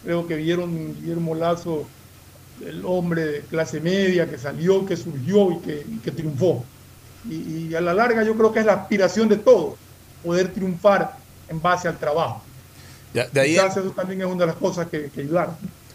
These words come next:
Speaker 2: Ahí en razón ya de lo que ayer habló Guillermo Lazo, fue muy cauto en muchas cosas. Por ejemplo, en su política tributaria fue,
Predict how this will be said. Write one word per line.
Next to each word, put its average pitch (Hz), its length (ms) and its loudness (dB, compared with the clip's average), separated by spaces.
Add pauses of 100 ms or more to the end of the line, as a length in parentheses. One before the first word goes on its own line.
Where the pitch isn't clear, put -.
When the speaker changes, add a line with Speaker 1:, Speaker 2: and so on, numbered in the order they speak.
(160)
Speaker 2:
Ahí 131 180 4
en 170 100 0
razón 170 320 0
ya 165 140 2
de 170 80 2
lo 151 140 -2
que 143 80 -2
ayer 147 220 0
habló 147 540 0 (520)
Guillermo 135 440 0
Lazo, 143 360 -2
fue 127 160 -6
muy - 160 -10
cauto 160 280 -2
en 139 120 -6
muchas 123 240 -8
cosas. 101 420 -6 (840)
Por 113 120 2
ejemplo, 131 200 0
en 147 60 -4
su 170 80 -4
política 170 440 -2
tributaria 147 500 0
fue, 147 180 -2